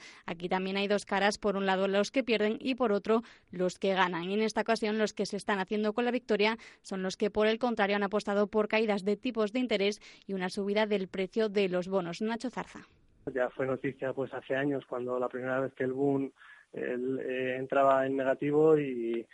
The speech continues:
Speaker 2: y quién diría que hoy lo teníamos, que hoy lo tendríamos cotizando en, pues, en menos cero setenta y uno, ¿no? Entonces, eh, la única manera de entrar, porque si,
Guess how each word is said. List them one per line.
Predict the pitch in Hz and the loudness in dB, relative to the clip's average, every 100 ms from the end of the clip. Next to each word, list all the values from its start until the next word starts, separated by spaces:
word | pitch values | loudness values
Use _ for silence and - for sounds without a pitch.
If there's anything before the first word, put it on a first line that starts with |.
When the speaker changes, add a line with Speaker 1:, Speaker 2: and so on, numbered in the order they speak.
| - _ - | -20 _ -10
Speaker 2:
y | 123 123 123 120 120 120 120 120 | -4 -2 -2 -2 -2 -2 -2 -4
quién | 139 131 131 135 | -4 -2 -2 -2
diría | 139 143 147 143 | 0 4 4 4
que | 131 123 123 | 2 2 2
hoy | 131 | 0
lo | 131 | 0
teníamos, | 135 131 127 123 131 135 131 | -2 -2 -2 -2 -4 -4 -2
que | |
hoy | 135 139 | -2 0
lo | |
tendríamos | 135 135 135 127 | 0 2 0 -2
cotizando | - - - 127 123 120 | -4 -8 -8 -6 -2 -2
en, | 120 120 120 - - _ | -2 -4 -8 -12 -20 _
pues, | - | -6
en | 127 | -4
menos | 123 117 | -4 -2
cero | 143 127 | -2 -2
setenta | - 123 113 110 | -4 -8 -4 0
y | 143 | 2
uno, | 156 117 | 2 0
¿no? | 127 160 - - _ | -6 -10 -12 -20 _
Entonces, | - 127 131 - _ - _ - | -4 -2 -2 -6 _ -20 _ -6
eh, | 135 120 120 123 131 | -2 0 0 -2 -4
la | 123 127 | -2 -2
única | 139 135 | 0 0
manera | 135 143 139 | 2 2 4
de | 139 135 139 - 143 | 4 2 -2 -4 -2
entrar, | 143 139 139 - | -2 -2 -6 -6
porque | 131 | -6
si, | 120 | -6